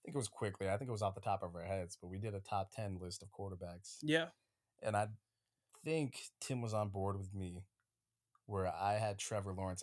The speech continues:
Speaker 1: outside the top ten.
Speaker 2: Yep.
Speaker 1: And he might have had him just at ten, but he, he agreed with me more so than you that, like,
Speaker 2: Yeah.
Speaker 1: Trevor Lawrence just didn't cut it for me. And I've said that since his rookie year, which
Speaker 2: Yeah,
Speaker 1: was
Speaker 2: you've said
Speaker 1: unfair,
Speaker 2: that for a while. No,
Speaker 1: which was unfair
Speaker 2: you
Speaker 1: because
Speaker 2: said
Speaker 1: of Urban Meyer.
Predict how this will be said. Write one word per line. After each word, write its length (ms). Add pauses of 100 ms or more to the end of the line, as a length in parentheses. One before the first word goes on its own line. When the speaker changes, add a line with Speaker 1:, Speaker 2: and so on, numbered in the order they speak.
Speaker 1:
outside 420
the 60
top 260
ten. 460
Speaker 2:
Yep. 300 (160)
Speaker 1:
And 120
he 60
might 160
have 60
had 140
him 100
just 220
at 160
ten, 200
but 160
he, 300 (480)
he 140
agreed 220
with 120
me 140
more 200
so 180
than 160
you 200
that, 180
like, 120
Speaker 2:
Yeah. 120
Speaker 1:
Trevor 220
Lawrence 320
just 160
didn't 200
cut 180
it 80
for 100
me. 180
And 100
I've 120
said 180
that 160
since 420
his 160
rookie 280
year, 160
which 120
Speaker 2:
Yeah, 40
Speaker 1:
was 100
Speaker 2:
you've 180
said 100
Speaker 1:
unfair, 120
Speaker 2:
that 140
for 120
a 80
while. 300
No, 100
Speaker 1:
which 120
was 100
unfair 380
Speaker 2:
you 100
Speaker 1:
because 200
Speaker 2:
said 20
Speaker 1:
of 100
Urban 300
Meyer. 400